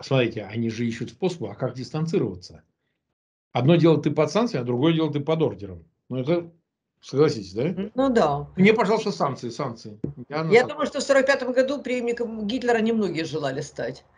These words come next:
Speaker 1: Ну, там формально и были, так сказать, он оставлял за собой, значит, э,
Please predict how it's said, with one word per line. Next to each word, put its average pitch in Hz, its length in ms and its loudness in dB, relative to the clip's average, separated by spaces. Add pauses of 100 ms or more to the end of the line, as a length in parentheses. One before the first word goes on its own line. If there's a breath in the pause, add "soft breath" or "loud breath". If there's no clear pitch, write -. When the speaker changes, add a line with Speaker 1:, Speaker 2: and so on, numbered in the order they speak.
(280 soft breath)
Speaker 1:
Ну, 208 280 6
там 175 180 4
формально 170 480 2
и - 20 0
были, 247 340 4
так 131 160 -8
сказать, 110 280 -12
он 113 260 -8
оставлял 139 600 -4
за 147 120 -6
собой, 113 680 -4
значит, 110 440 -10
э, 107 520 -6